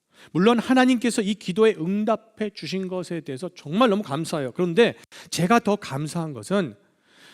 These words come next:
송병준 권사님과 송유리 집사님께서 이 문제를 중보 기도의 제목으로 내놓았다는 것이에요. 해결해 달라고, "하나님,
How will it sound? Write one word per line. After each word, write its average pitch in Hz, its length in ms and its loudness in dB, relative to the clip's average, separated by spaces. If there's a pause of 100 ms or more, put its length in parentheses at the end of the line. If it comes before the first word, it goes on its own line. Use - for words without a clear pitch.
(160)
송병준 208 600 -6
권사님과 143 420 -6
송유리 208 360 -4
집사님께서 180 880 -4 (160)
이 196 200 0
문제를 190 1040 2 (560)
중보 196 600 0
기도의 180 500 -2
제목으로 151 540 -6 (120)
내놓았다는 175 760 0
것이에요. 143 360 -12 (2500)
해결해 277 440 6
달라고, 180 500 2 (540)
"하나님, 247 500 6